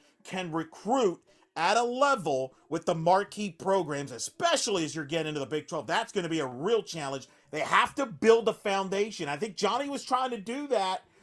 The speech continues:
but it's gonna be harder with N I L and the transfer portal to keep a group long. And I, it's not just a U C F issue, by the way. This is a college basketball thing. Like,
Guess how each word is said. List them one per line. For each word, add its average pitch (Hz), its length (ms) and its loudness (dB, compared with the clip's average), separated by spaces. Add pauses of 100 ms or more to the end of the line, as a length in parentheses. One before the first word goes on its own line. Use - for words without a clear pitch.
(220)
but 175 100 0
it's 196 140 -2
gonna 214 240 4
be 233 100 -4
harder 214 760 6 (200)
with - 340 -6
N 180 180 0
I 233 260 4
L 196 340 2 (160)
and 123 180 -10
the 190 80 -2
transfer 240 540 -2
portal 156 440 -2
to - 220 -12
keep 202 380 -6
a 247 80 2
group 180 540 0
long. 175 480 2
And 147 100 -4
I, 175 120 -4
it's 196 180 -4
not 320 180 0
just 403 200 -2
a 254 60 0
U 220 140 -4
C 202 180 0
F 262 200 0
issue, 202 260 -4
by 117 140 -4
the 107 80 -8
way. 95 140 -6 (260)
This - 160 -6
is 427 100 -2
a 466 100 0
college 214 600 0
basketball 147 600 -4
thing. 113 240 -8 (320)
Like, 180 320 0